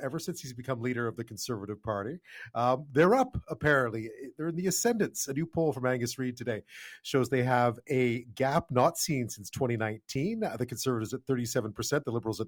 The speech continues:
thirty percent, the N D P at twenty. Part of Poilievre's message is resonating with younger voters struggling to make ends meet.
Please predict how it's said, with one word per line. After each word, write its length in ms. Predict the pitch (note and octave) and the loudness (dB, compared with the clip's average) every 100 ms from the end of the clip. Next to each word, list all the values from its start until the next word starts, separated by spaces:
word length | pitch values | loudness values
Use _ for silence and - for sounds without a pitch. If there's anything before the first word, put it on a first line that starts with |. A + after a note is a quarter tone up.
| - | -2
thirty 220 | C3+ C3 | -2 -2
percent, 420 | C3 - B2+ B2+ - - - - - | -6 -4 -4 -4 -12 -18 -16 -14 0
the 120 | A#2+ | 0
N 60 | |
D 140 | A2+ A2 | 0 -4
P 260 | - A2 | -4 -2
at 160 | G#2 - | -2 -4
twenty. 420 | - B2 C#3+ F#3 | -4 2 4 4
Part 380 | G#3 - F#3 A3 | 0 0 4 6
of 120 | A#3 | 6
Poilievre's 500 | - F#3 D3+ C#3 A#2+ | 6 6 6 4 4
message 320 | B2+ A#2+ - C3 | 2 2 0 -2
is 240 | C#3+ A#2+ | -4 0
resonating 540 | B2+ A#2 A#2+ B2 B2 - - - - | 0 2 2 2 2 -2 -14 -6 0
with 180 | D3 | 0
younger 420 | B2 D#3 A3 A#3 F#3+ | 6 8 8 6 6
voters 460 | C3 A2+ B2 D#3 | 6 6 4 0
struggling 500 | - D3+ C#3 C#3 D3 | 0 4 4 4 0
to 120 | - C#3+ | 0 0
make 300 | A#2+ B2+ - | 2 0 0
ends 360 | B2+ B2+ A#2+ - | -2 -2 -4 -4
meet. 380 | G3+ A3 - | 0 0 -2